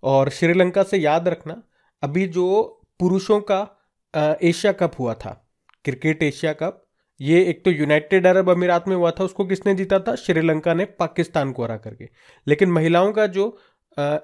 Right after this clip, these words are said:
एशिया कप हुआ था वो बांग्लादेश में हुआ था, उसको भारत ने जीता था श्रीलं-, श्रीलंका को हरा करके।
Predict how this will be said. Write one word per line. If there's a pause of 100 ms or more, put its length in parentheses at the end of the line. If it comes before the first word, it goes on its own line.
एशिया
कप
हुआ
था
वो
बांग्लादेश
में
हुआ
था,
उसको
भारत
ने
जीता
था
श्रीलं-,
श्रीलंका
को
हरा
करके।